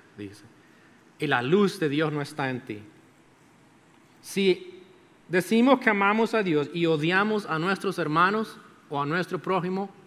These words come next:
es hipocresía. Eso lo enseña Juan.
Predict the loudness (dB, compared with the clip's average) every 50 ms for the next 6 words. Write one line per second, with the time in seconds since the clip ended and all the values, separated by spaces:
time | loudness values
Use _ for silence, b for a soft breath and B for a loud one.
0 | -4 -2 0 0 0 -2 -6 -10 -8 -6 -6 -6 -4 -4 -6 -4 -4 -6 -8 -6
1 | -6 -6 -6 -8 -10 -16 -20 -20 -20 -20 _ _ _ _ _ _ _ _ _ _
2 | _ _ _ _ _ _ _ _ _ _ _ _ _ _ _ _ _ _ _ _
3 | -10 -8 -6 -4 -2 -2 -2 -2 -2 -2 -2 -2 -2 -4 -4 -4 -4 -4 -4 -4